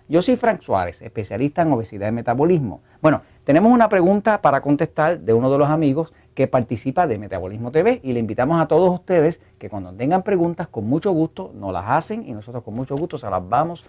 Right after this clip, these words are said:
a contestar. Eh, para eso está Metabolismo T V, para aclarar sus dudas sobre el metabolismo y la salud. Fíjense, eh, esta pregunta es muy interesante. Dice el amigo Abraham Caro, dice, "Quería preguntarte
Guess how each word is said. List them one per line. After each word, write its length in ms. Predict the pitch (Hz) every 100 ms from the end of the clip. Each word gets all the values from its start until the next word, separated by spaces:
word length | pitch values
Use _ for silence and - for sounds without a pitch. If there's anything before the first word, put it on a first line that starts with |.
| _ _
a 200 | - 151
contestar. 640 | 151 131 92 - 71 60 _ _ -
Eh, 100 | -
para 200 | 107 110
eso 140 | 127
está 180 | 151 151
Metabolismo 520 | 151 135 117 120 143
T 120 | 147 139
V, 100 | 175
para 320 | 120 104 - _ _
aclarar 400 | 113 104 101 117
sus 220 | - 117
dudas 300 | 135 170 135
sobre 200 | - 104
el 60 | 95
metabolismo 500 | 87 85 123 180 175
y 20 |
la 120 | 107
salud. 340 | 90 87 92 - _ _ _
Fíjense, 320 | 135 110 - _ _ _
eh, 260 | 127 131 127
esta 180 | 160 220
pregunta 480 | 226 220 214 170 135
es 120 | 156
muy 200 | 190 202
interesante. 760 | 196 196 185 214 214 113 95 -
Dice 300 | 135 127 156
el 100 | 170
amigo 340 | 165 170 180 165
Abraham 300 | 156 170 175
Caro, 320 | 180 160 117
dice, 340 | 131 - 98 - _ _ _ _
"Quería 280 | - 139 190
preguntarte 880 | 214 226 220 190 214 190 156 139